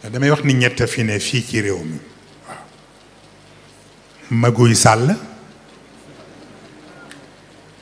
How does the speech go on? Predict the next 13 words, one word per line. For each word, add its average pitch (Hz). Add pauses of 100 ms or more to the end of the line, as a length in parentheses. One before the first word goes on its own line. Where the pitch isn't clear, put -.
(140)
ministre 135
de 120
l'Intérieur, 117 (2250)
waaw, - (1300)
ak 123 (120)
conseil, 120 (520)
waaw, 185 (2750)
de 135
la 120
démago-, 104 (120)
euh, 104 (340)
de 123
la 107